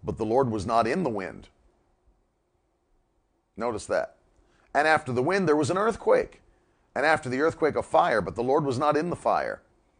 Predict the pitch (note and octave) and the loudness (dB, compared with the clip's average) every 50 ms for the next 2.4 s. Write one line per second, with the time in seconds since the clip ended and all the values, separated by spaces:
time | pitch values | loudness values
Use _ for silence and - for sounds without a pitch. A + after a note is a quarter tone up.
0 | _ _ _ _ _ _ - C#3 D#3+ E3 E3+ E3+ D3+ C#3 B2+ - - D3+ D#3 D#3 | _ _ _ _ _ _ -2 0 2 2 2 2 0 -4 -4 -2 2 2 4 4
1 | D3+ C#3+ A#2+ A2 - - C3 B2 B2 B2 G#2+ G#2 G#2 G2+ G#2 G#2+ B2+ C3 B2+ B2 | 4 2 0 -2 -6 -6 -6 -4 -4 -4 -4 -4 -4 -2 -2 -2 -2 -2 -2 -4
2 | C3+ B2 - - - - - - | -4 -6 -8 -10 -14 -14 -16 -16